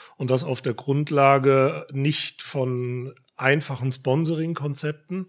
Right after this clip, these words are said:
sondern tatsächlich der Zusammenarbeit zu modernen, neuen, digitalen Geschäftsmodellen.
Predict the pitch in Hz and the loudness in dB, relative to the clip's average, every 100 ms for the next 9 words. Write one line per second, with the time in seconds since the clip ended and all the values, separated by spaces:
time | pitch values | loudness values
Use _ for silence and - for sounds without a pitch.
0 | - - _ - 143 139 135 131 127 127 | -14 -20 _ -6 -2 0 2 2 0 -2
1 | 123 120 120 117 135 131 151 131 135 127 | -4 -6 -6 -2 -2 -2 -4 -6 -6 -6
2 | 120 - 120 127 143 127 131 131 127 - | -6 -2 0 0 0 0 2 2 0 -4
3 | 127 123 120 123 123 123 143 143 131 131 | -2 -2 0 0 2 4 4 2 2 2
4 | 147 165 156 - - - - 151 143 127 | 2 0 -4 -8 -20 -12 -4 -2 -2 -2
5 | 123 135 123 - 139 - 185 170 160 165 | 2 2 2 0 0 -2 -6 -6 -6 -6
6 | 165 | -8